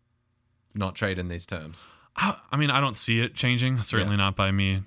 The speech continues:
Speaker 2: making noises on this podcast, but I lament the trend toward identity theology.
Speaker 1: Hmm.
Speaker 2: Um, I think anybody could be really interested in the atonement.
Speaker 1: Yeah.
Speaker 2: And looking at the history of the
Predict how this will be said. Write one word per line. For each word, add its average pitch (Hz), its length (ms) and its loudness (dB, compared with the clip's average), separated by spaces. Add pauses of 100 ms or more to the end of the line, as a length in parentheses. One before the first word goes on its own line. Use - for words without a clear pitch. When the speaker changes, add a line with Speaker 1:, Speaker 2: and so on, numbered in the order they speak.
(100)
Speaker 2:
making 98 300 0
noises 98 340 0
on 98 120 2
this 95 160 -2
podcast, 95 600 -2
but 90 200 0 (640)
I 113 140 4
lament 120 520 2
the 117 100 2
trend 101 440 0
toward 101 220 0
identity 95 540 0
theology. 87 720 -6
Speaker 1:
Hmm. 90 260 -2 (1000)
Speaker 2:
Um, - 360 -20 (300)
I 101 80 -4
think - 480 -6 (380)
anybody 120 680 2
could 107 220 -2
be 107 180 4
really 107 320 2
interested 104 520 -4
in 101 300 0 (160)
the 107 160 2
atonement. 101 560 -2 (720)
Speaker 1:
Yeah. 92 140 -4 (1000)
Speaker 2:
And 95 580 0 (600)
looking 113 340 2
at 110 120 0
the 110 60 0
history 104 520 2
of 95 340 0
the 98 100 -2